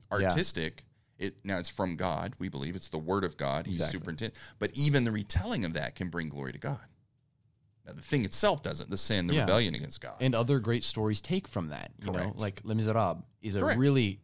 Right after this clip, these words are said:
Speaker 2: really
Speaker 1: Depressing.
Speaker 2: depressing, sad,
Speaker 1: Sad,
Speaker 2: full
Speaker 1: yep.
Speaker 2: of sin and darkness
Speaker 1: Correct.
Speaker 2: and wickedness of men.
Speaker 1: Yep.
Speaker 2: But I believe that that story, it, it does bring glory to God in,
Speaker 1: Yeah.
Speaker 2: in the way that it's written and its
Speaker 1: Redemption.
Speaker 2: redemptive aspe-, aspects to it.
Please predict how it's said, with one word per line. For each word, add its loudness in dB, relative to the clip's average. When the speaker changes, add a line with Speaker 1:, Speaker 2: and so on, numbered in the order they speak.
Speaker 2:
really 0
Speaker 1:
Depressing. -4
Speaker 2:
depressing, 2
sad, 6
Speaker 1:
Sad, -6
Speaker 2:
full 2
Speaker 1:
yep. 8
Speaker 2:
of 0
sin 0
and -2
darkness 0
Speaker 1:
Correct. 0
Speaker 2:
and -2
wickedness 0
of -2
men. -2
Speaker 1:
Yep. -6
Speaker 2:
But 2
I 8
believe 0
that -2
that 0
story, -2
it, -10
it -8
does 0
bring -4
glory -6
to -12
God -4
in, -10
Speaker 1:
Yeah. -6
Speaker 2:
in -8
the -6
way -4
that -8
it's -12
written -4
and -4
its -6
Speaker 1:
Redemption. -4
Speaker 2:
redemptive -16
aspe-, -8
aspects -6
to -4
it. -8